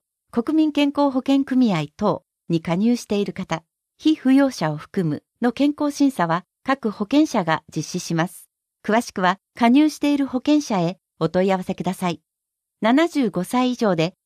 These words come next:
東京都後期高齢者医療制度に加入している方、生活保護等を受けている方、六十五歳以上で東京都後期高齢者医療制度に加入している方を含む。検査内容、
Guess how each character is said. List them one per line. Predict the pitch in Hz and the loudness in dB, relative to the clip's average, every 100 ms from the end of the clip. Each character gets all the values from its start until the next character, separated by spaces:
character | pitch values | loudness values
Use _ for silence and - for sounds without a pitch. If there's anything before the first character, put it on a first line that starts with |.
| _ | _
東 | 254 262 | 0 2
京 | 277 254 | 2 0
都 | 196 185 - | 0 -2 0
後 | 311 302 | 0 0
期 | 240 | -6
高 | - 262 | -2 0
齢 | 262 | 0
者 | 240 175 | 0 -2
医 | 180 | 0
療 | 269 311 | -2 -2
制 | 302 294 | -2 -2
度 | 214 | -2
に | 165 | -4
加 | 175 | -4
入 | 180 220 | -2 -2
し | 226 | -4
て | 202 | -2
い | 202 | -2
る | 185 | -2
方、 | 170 165 156 _ _ _ _ - | -6 -6 -8 _ _ _ _ -4
生 | 302 311 | 0 2
活 | 320 320 | 0 -2
保 | 311 311 | -4 -2
護 | 277 | -2
等 | 277 262 | 0 0
を | 196 | 0
受 | 214 262 | -2 -2
け | |
て | 185 | -2
い | 160 | -2
る | 170 | -4
方、 | 156 151 160 _ _ _ _ - | -8 -10 -10 _ _ _ _ 0
六 | 202 277 | 2 0
十 | 262 262 | 0 -4
五 | 240 226 | -2 -2
歳 | 277 285 | 0 0
以 | 285 | 0
上 | 254 185 | -2 0
で | 175 - _ _ | -2 -4 _ _
東 | 240 254 | 0 0
京 | 269 247 | 2 0
都 | 190 156 | 0 -2
後 | 285 311 | 0 0
期 | 254 | -2
高 | - 233 | -4 0
齢 | 240 226 | 0 0
者 | 175 | -4
医 | - 190 | -4 0
療 | 285 302 | 0 0
制 | 294 285 | -2 0
度 | 190 | -2
に | 165 | -2
加 | 185 | -4
入 | 190 285 | 0 0
し | 285 | 0
て | 269 269 | -2 -2
い | |
る | 254 | -2
方 | 247 254 202 | -6 -2 -2
を | |
含 | 156 - 160 | -4 -6 -2
む。 | 135 - _ _ _ _ _ _ - | -2 -4 _ _ _ _ _ _ -2
検 | 254 302 | 0 2
査 | 302 | 2
内 | 277 254 196 | 2 0 2
容、 | 151 - | 0 -2